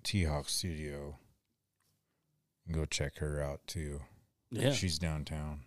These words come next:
Speaker 1: Uh, but yeah, setting out a crazy conversation. We already talked about that. But, uh,
Speaker 2: You know what else is crazy?
Speaker 1: Mosquitoes?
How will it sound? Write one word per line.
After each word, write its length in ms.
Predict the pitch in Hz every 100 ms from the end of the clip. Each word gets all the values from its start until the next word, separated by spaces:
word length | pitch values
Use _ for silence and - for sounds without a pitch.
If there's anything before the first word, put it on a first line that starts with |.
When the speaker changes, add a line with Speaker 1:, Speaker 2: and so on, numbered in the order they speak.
| _ _ _ _ _ _ -
Speaker 1:
Uh, 420 | 76 73 69 67 - - _ _
but 80 | 85
yeah, 200 | 73 65 -
setting 300 | - 107 98
out 160 | 85
a 60 | 78 - _ _ _ _ _ -
crazy 280 | 80 73
conversation. 720 | 69 71 71 - 76 71 90
We 60 | 104
already 140 | 92 73
talked 260 | 78 71
about 200 | - 71 -
that. 300 | 143 143 - - _ - - - - - - _ _
But, 380 | 73 71 - -
uh, 380 | 71 67 67 - - - - _ _ _ _ _ _ _ _ _ _ _ _ - - - _ _
Speaker 2:
You 80 | 107
know 100 | 107
what 80 | 104
else 260 | 101 107
is 120 | 123
crazy? 420 | - 117 127 139 147 _ _ _ _ _ _ _ _ _ _ _ _
Speaker 1:
Mosquitoes? 640 | 78 - - 78 87 98